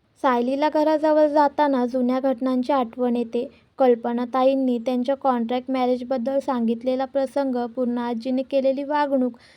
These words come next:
हे सगळं आठवून ते आणखी तणावात जाते. पण अर्जुन तिचा हात घट्ट धरतो आणि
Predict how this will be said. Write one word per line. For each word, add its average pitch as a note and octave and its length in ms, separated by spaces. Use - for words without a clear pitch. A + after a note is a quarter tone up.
हे C4 140
सगळं B3 380
आठवून A#3+ 520
ते C4 120
आणखी C4+ 360
तणावात B3+ 400
जाते. A#3 320
पण B3+ 200
अर्जुन B3 440
तिचा C4 300
हात C4 160
घट्ट C4 280
धरतो C4+ 600
आणि B3 200